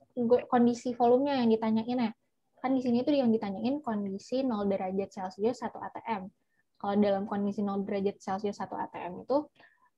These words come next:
eh, volumenya itu dia nyarinya itu mol dikaliin dua dua koma empat. Tapi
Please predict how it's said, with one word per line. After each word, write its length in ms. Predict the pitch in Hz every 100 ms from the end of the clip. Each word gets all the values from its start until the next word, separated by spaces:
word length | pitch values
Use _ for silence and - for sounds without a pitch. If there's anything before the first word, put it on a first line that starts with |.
| -
eh, 240 | 196 190 190 - -
volumenya 480 | 208 196 196 190 190
itu 120 | 254 277
dia 160 | 233 262 254
nyarinya 320 | 190 180 190
itu 160 | 247
mol 480 | 262 202 185 208 254
dikaliin 640 | 226 - 175 - 220 269 - - - _ -
dua 240 | - 196 196
dua 240 | 196 214 233
koma 240 | 226 190
empat. 480 | 202 220 208 196 -
Tapi 160 | 220